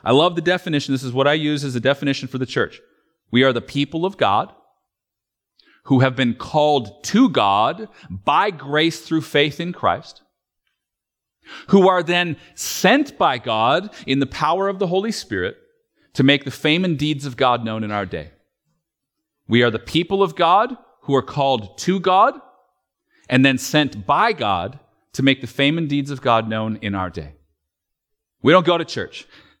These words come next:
We are the church. We don't have Sunday services at the church. We gather together in this building on Sundays as the church. We don't have a church. We're, we are the church. We just have a building.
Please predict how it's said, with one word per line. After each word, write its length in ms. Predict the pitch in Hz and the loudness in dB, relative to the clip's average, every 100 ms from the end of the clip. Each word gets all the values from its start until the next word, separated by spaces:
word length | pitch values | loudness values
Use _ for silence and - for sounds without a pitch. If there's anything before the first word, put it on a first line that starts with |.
| _ _ _ - | _ _ _ 0
We 100 | 117 | 2
are 140 | 127 | 2
the 80 | 104 | 0
church. 420 | - 78 - - _ _ _ _ _ _ | -10 -12 -14 -20 _ _ _ _ _ _
We 120 | - 131 | 0 2
don't 100 | 160 | 4
have 120 | 165 | 2
Sunday 220 | 175 175 | 2 2
services 440 | - 160 160 147 | 0 -2 -2 -2
at 180 | 147 147 | -2 -2
the 60 | 123 | -6
church. 400 | - 143 147 - _ _ - | -2 0 -2 -14 _ _ -6
We 80 | |
gather 260 | 107 131 143 | 0 2 0
together 360 | 131 135 139 131 | -2 -2 0 0
in 80 | |
this 120 | 135 131 | -2 -2
building 560 | 127 127 131 131 135 - - | -2 0 0 0 -4 -8 -2
on 120 | 120 | 0
Sundays 540 | 143 131 123 123 117 - - | 2 4 4 2 -2 -10 -6
as 260 | 127 156 117 | -2 -2 -4
the 80 | 101 | -10
church. 400 | - 76 - - _ _ - | -10 -10 -12 -20 _ _ 0
We 80 | 135 | 2
don't 180 | 160 | 2
have 280 | 131 165 170 | 0 0 -2
a 40 | 165 | -4
church. 500 | - 123 135 - 123 | -2 0 0 -4 -2
We're, 220 | 127 127 | -2 0
we 160 | 127 | 2
are 240 | 139 165 165 | 4 4 2
the 100 | 123 | -2
church. 360 | - 117 82 | -4 -4 -4
We 80 | 117 | -6
just 160 | 131 - | -6 -2
have 140 | 165 | -4
a 40 | 143 | 0
building. 380 | 143 135 76 | 0 0 -4